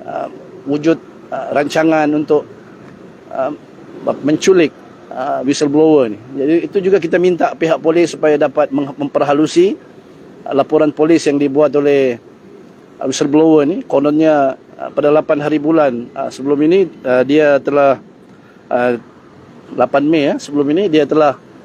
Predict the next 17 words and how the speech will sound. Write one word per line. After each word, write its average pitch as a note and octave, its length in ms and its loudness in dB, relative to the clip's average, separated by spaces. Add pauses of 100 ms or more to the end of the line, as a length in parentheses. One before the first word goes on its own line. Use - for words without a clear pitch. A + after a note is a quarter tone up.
(440)
ah, B2+ 560 2 (1400)
membuat C3+ 320 0
satu C#3 80 0
laporan D3 400 2
polis D3 480 0 (320)
dan C#3+ 240 0
di, D3 160 0
di, C#3+ 240 -2
dengan D3 240 0
dibantu D3 480 0
oleh D3 160 4
satu C#3 320 -2
portal. E3+ 560 0 (480)
Tajuk C3+ 320 0
portal D3+ 400 0
tu D3+ 80 0
pun D3+ 320 2